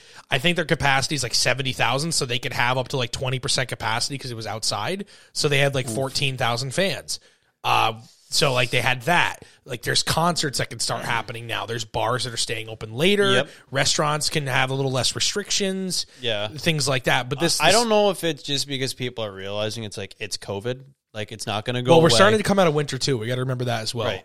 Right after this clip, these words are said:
Speaker 1: We're not
Speaker 2: So
Speaker 1: out of winter yet, but we're starting
Speaker 2: Right,
Speaker 1: to come
Speaker 2: but
Speaker 1: out
Speaker 2: I
Speaker 1: of it.
Speaker 2: think, uh, people are also realizing, like, it's not gonna go away. It's gonna be a thing that's gonna be here for a while. Like,
Speaker 1: Mm-hmm.
Speaker 2: we can only keep things closed for so long till we have to open them back up.
Speaker 1: Yeah, 'cause businesses have to still make money.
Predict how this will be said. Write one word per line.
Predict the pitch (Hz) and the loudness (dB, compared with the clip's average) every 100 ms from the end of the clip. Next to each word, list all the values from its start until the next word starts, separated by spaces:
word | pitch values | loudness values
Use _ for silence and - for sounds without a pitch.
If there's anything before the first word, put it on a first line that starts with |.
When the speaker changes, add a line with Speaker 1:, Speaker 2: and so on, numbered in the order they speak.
| _ - | _ 0
Speaker 1:
We're | 160 | 4
not | 196 | 6
Speaker 2:
So | |
Speaker 1:
out | 214 330 | 8 8
of | 233 | 8
winter | 165 156 | 6 4
yet, | 127 107 - _ - | 2 0 -4 _ -8
but | |
we're | 139 | -4
starting | - 180 | 4 6
Speaker 2:
Right, | 151 | 6
Speaker 1:
to | |
come | 127 | 6
Speaker 2:
but | 170 | 6
Speaker 1:
out | |
Speaker 2:
I | 165 | 6
Speaker 1:
of | |
it. | 165 | 4
Speaker 2:
think, | 226 170 | -2 -4
uh, | 139 | -8
people | 147 151 151 | -4 -2 2
are | 139 120 | 2 4
also | 117 131 | 2 0
realizing, | 113 107 110 117 117 117 | 0 0 2 2 2 -2
like, | 113 113 117 | -2 -2 -2
it's | - 135 - | -6 -6 -4
not | 147 147 | -4 -4
gonna | 151 135 | -6 -4
go | 120 107 | -2 0
away. | 104 98 95 104 - - | 0 -2 -2 -4 -8 -2
It's | 135 - | -2 0
gonna | 143 123 | -4 -6
be | 123 | -8
a | |
thing | 110 117 | -8 -10
that's | 104 - | -8 -8
gonna | 107 | -6
be | 104 | -4
here | 104 | -4
for | 107 | -4
a | 98 | -4
while. | 92 87 90 92 - | -4 -6 -6 -8 -12
Like, | 147 123 | -10 -8
Speaker 1:
Mm-hmm. | 120 120 | -6 -6
Speaker 2:
we | 120 | -4
can | 113 123 | -4 -4
only | 120 117 | -4 -6
keep | 120 113 | -8 -6
things | 117 107 | -6 -6
closed | - 107 98 | -4 -4 -4
for | 98 | -6
so | 95 104 | -6 -4
long | 95 87 90 | -6 -8 -10
till | 98 | -12
we | 98 | -12
have | 90 95 90 | -10 -8 -8
to | 87 | -10
open | 87 87 | -16 -16
them | 87 | -20
back | 82 - - | -20 -20 -20
up. | _ _ | _ _
Speaker 1:
Yeah, | 160 117 | 0 0
'cause | - | 0
businesses | 151 135 117 113 | -2 0 -2 -2
have | 127 120 | -2 -2
to | - | -2
still | 113 - 110 | -4 -2 -4
make | 101 151 | -6 -2
money. | 185 208 202 185 | 0 0 -2 -4